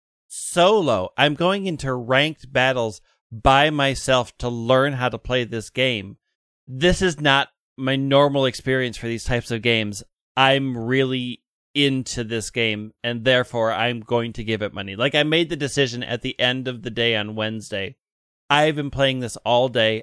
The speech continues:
I have been playing this by myself without my friends. I have been playing this game. I'm mad that I have to stop playing to go do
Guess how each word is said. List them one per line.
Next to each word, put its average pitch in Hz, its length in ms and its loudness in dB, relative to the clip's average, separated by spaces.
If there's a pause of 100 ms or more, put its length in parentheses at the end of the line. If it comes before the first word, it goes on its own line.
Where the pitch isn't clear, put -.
I 117 140 2
have 117 180 -4
been 110 160 -8
playing 120 460 -2
this 113 440 -6 (460)
by 143 220 6
myself 135 640 2
without 131 480 2 (880)
my 127 180 2
friends. 98 680 0 (760)
I 143 160 6
have 139 140 2
been 127 180 -2
playing 123 320 -2
this 113 160 -8
game. 104 300 -4 (300)
I'm 143 380 2
mad 143 300 2
that 143 120 -2
I 139 60 0
have 135 240 -4
to 123 80 -18
stop - 460 -4
playing 127 340 -2
to 117 120 -8
go 123 280 -2
do 120 500 -4